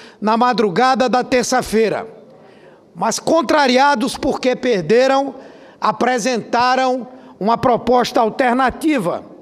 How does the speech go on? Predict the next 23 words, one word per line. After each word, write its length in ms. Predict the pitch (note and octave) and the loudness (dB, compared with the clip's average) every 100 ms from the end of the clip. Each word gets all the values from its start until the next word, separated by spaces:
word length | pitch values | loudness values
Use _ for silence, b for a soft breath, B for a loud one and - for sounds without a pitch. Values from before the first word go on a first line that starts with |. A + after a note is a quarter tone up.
| B B B B B | B B B B B
para 240 | - A#3+ B3 | 0 0 0
que 120 | B3 | 0
a 120 | B3 | 0
sua 560 | A#3+ - C4 C4 C4 G#3 B B B | 0 -2 2 4 2 0 B B B
obstinação 1080 | A#3+ C#4+ D4 A3+ - C4+ A#3 G3 - C#4 C#4+ | 0 0 0 -4 -6 -4 -4 -4 -2 0 0
desarrazoada 1300 | A3+ B3 A#3 G3 A#3+ G#3+ G#3+ G3+ A#3+ B3 A#3 B3 G#3+ - B B - | -2 0 0 2 2 0 0 2 0 0 0 -2 -4 -10 B B -14
viesse 480 | D#3 A#3 B3+ A#3+ A3+ | -4 0 0 -2 -4
a 60 | |
prevalecer. 920 | F#3+ G#3 F3+ G3+ F#3+ D#3+ F3+ D3+ G#2 - - - _ - B B B B B B | -2 -2 0 0 0 -2 -4 -4 -6 -12 -20 -20 _ -20 B B B B B B
Independentemente 1400 | E3+ F3+ G#3+ D#4+ C#4+ D4 C4+ A3 B3+ D4 G#3+ F#3 C3 F#2+ B B B | -4 -2 0 0 0 -2 -2 0 2 0 -2 -8 -8 -12 B B B
da 160 | F#3+ | -2
posição 680 | - D4 A3 C4 - C#4+ D4+ | 0 0 2 0 2 2 2
que 160 | G#3+ C4+ | 0 -6
se 200 | - B3 | -4 -6
tenha 440 | - C4+ D4 C#4+ | 0 0 2 0
em 100 | C#4 | 0
relação 800 | A3 B3+ A#3+ G#3+ - C#4 C#4+ C#4 - | 0 2 0 -2 -2 -2 -2 -4 -2
ao 180 | B3+ | 0
tema, 640 | C4+ - A#3+ A3 D#3+ G2 - B B B B B | 0 0 2 2 -2 -6 -14 B B B B B
nenhum 380 | A3+ C4 D4 D#4+ | -2 0 0 0
brasileiro 640 | C#4 C4+ G3+ A3 A#3 B3 | 0 0 0 0 0 0
pode 280 | A#3+ A#3+ A3 | -2 -4 -2
aceitar 960 | A#3+ G#3 A#3 A3+ A3+ A#3 G3 C3+ - | -2 -2 -2 -2 -2 0 0 -4 -10